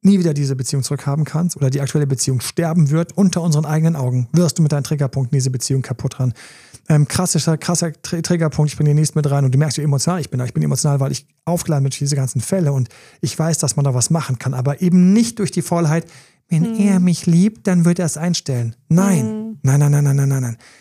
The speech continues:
Speaker 1: Wenn ihr beide liebt, werdet ihr eine Lösung finden, bei der du
Speaker 2: Ja.
Speaker 1: ganz viel an deinem Triggerpunkt arbeiten wirst. Und ich komme mit einem ganz knass-, krassen rein, der mir jetzt eben gerade spontan einfällt.
Speaker 2: Hm.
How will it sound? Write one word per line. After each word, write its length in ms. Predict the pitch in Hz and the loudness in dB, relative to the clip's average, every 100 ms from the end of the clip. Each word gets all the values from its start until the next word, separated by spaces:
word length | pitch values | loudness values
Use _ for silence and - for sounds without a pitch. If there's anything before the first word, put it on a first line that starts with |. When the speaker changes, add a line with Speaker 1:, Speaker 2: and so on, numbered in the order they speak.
| - | -8
Speaker 1:
Wenn 140 | 156 156 | -2 0
ihr 100 | 135 | 0
beide 460 | 135 165 165 170 | 0 0 2 2
liebt, 240 | 151 151 147 | 0 0 0
werdet 200 | 143 147 | -2 2
ihr 40 | |
eine 120 | 135 | 2
Lösung 280 | 143 175 170 | 4 2 0
finden, 180 | 165 139 | 0 2
bei 140 | 139 | 2
der 100 | 135 | 2
du 120 | 127 | 0
Speaker 2:
Ja. 40 | 143 | -2
Speaker 1:
ganz 320 | 185 196 208 | 2 2 0
viel 140 | - | -2
an 100 | 160 | -2
deinem 160 | 143 135 | 0 0
Triggerpunkt 480 | - 160 127 127 139 | -2 -2 -2 -2 -2
arbeiten 380 | 123 127 123 123 | -2 0 0 0
wirst. 180 | 123 | 0
Und 60 | 139 | 0
ich 100 | 123 | -2
komme 160 | 185 175 | 2 2
mit 100 | 156 | 2
einem 140 | 147 | 0
ganz 240 | 147 160 | 0 0
knass-, 360 | - 160 143 - | 0 -2 -2 -4
krassen 340 | - 151 - | -6 -4 -2
rein, 260 | 135 135 156 | -2 -2 0
der 140 | 147 | -2
mir 80 | 135 | -2
jetzt 140 | 127 135 | -2 -2
eben 120 | 170 | 0
gerade 220 | 147 135 | 0 0
spontan 460 | - - 196 156 156 | -2 -4 -2 0 0
einfällt. 480 | 139 - 147 160 - _ | 0 0 -2 -2 -8 _
Speaker 2:
Hm. 160 | 277 269 | -8 -8